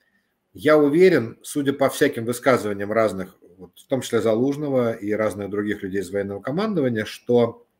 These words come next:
ну и, кстати, вы знаете, даже мне помогает в этом смысле высказывание Алексея Арестовича, как ни странно, но я имею в виду вот давние его высказывания в те времена, когда он был спикером Офиса Президента. Он достаточно много, достаточно откровенных вещей рассказывал.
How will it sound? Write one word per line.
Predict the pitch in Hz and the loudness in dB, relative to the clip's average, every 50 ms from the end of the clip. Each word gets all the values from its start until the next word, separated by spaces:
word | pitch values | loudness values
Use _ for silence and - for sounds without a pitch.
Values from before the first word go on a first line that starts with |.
| _ _ _ _ - | _ _ _ _ -2
ну | 151 | -2
и, | 170 | -2
кстати, | 165 - - 156 139 143 | 0 4 4 4 4 4
вы | 135 123 | 2 2
знаете, | 123 151 160 147 - - | 2 4 2 2 2 0
даже | 104 101 131 123 104 92 87 | 0 2 2 2 2 0 -2
мне | 95 101 101 | -6 -6 -6
помогает | - - 104 107 113 113 117 123 120 113 110 | -6 -6 -6 -4 -2 2 4 4 4 4 2
в | 107 | -2
этом | 104 101 101 - | -4 -6 -6 -14
смысле | - - 120 117 - - 113 107 101 - _ _ _ _ _ _ _ _ _ _ _ - | -10 -6 -6 -6 -2 0 0 0 0 -2 _ _ _ _ _ _ _ _ _ _ _ -8
высказывание | 98 117 117 - - - 127 123 104 117 117 117 117 117 113 | -8 -6 -6 -4 2 2 2 2 2 2 0 0 2 2 2
Алексея | 113 120 - - 156 151 | 2 2 2 4 4 4
Арестовича, | 156 170 - - 240 220 - - - | 4 4 4 4 4 4 4 0 -6
как | - - - | -12 -12 -10
ни | 120 | -10
странно, | - - - 127 117 107 107 | -4 0 2 2 2 2 0
но | 110 127 | -2 0
я | 139 156 160 151 | 2 4 4 4
имею | 139 139 139 131 | 4 4 2 2
в | |
виду | 127 131 139 139 | 2 2 2 2
вот | 127 117 110 | 2 2 4
давние | 123 160 156 113 107 104 101 | 4 4 4 4 2 0 -4
его | 98 95 95 92 | -4 -4 -4 -4
высказывания | 98 - - - 143 156 143 123 113 101 95 95 | -6 -4 -2 2 2 2 4 2 0 -2 -2 -4
в | - | -6
те | - 110 101 | -4 -2 -2
времена, | 101 104 104 104 120 127 | -2 -2 -4 -2 -2 -4
когда | 123 - 95 98 101 107 | -4 -4 -6 -2 0 0
он | 101 95 95 | 0 0 -2
был | 98 92 | -6 -8
спикером | - - - 113 - - 101 98 95 90 - _ _ _ _ _ _ _ - | -8 -6 -8 -6 -4 -2 -2 -2 -2 -4 -6 _ _ _ _ _ _ _ -6
Офиса | 107 101 - - 113 - | -6 -6 -6 -6 -10 -8
Президента. | - 107 95 123 147 160 196 160 107 90 - - | -6 -4 -2 -2 -2 2 2 2 2 2 -2 -12
Он | 82 82 | -18 -16
достаточно | 90 90 - - 101 - - - 95 | -16 -12 -8 -6 -6 -6 -6 -8 -10
много, | 95 101 123 131 135 | -4 -2 -2 0 0
достаточно | 107 107 95 - - 101 92 - - 101 | 2 0 0 0 -2 -4 -4 -4 -6 -10
откровенных | 95 - - 101 95 95 95 101 - 113 | -8 -4 -2 -2 0 -2 -2 -6 -8 -10
вещей | 101 - 123 | -6 -2 0
рассказывал. | 131 156 - - 202 139 - - - - | 0 0 0 0 -2 -2 -2 -4 -12 -20